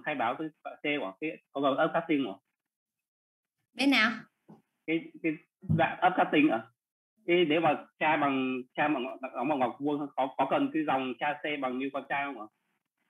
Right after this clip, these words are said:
Speaker 1: Khi mà dùng cái, ờ, dịch mảng thuộc, ờ, Supergrass ạ, thì có cần cái, ờ, dòng bên trên không ạ? Có cần tạo ra, tạo đối tượng thuộc lớp,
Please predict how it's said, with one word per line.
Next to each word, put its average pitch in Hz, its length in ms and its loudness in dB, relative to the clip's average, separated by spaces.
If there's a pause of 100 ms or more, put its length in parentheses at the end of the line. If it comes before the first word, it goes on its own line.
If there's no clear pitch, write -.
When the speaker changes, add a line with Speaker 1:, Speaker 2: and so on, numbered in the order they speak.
(3000)
Speaker 1:
Khi 170 140 8
mà 135 340 4
dùng 127 220 0
cái, 165 180 0
ờ, 165 680 2
dịch 143 140 -6
mảng 113 340 -2
thuộc, 120 220 -8
ờ, 131 200 -6
Supergrass 151 460 0
ạ, 117 120 -4 (140)
thì 127 160 -4
có 127 180 -4
cần 131 240 -2
cái, 151 240 0
ờ, 156 260 0
dòng 131 160 -2
bên 127 140 -6
trên 151 180 -4
không 98 100 -14
ạ? - 40 -20 (240)
Có 139 100 -8
cần 139 180 0
tạo 131 180 -4
ra, 143 340 2 (1160)
tạo 147 300 2
đối 139 200 2
tượng 147 220 -4
thuộc 135 80 -6
lớp, 147 100 -6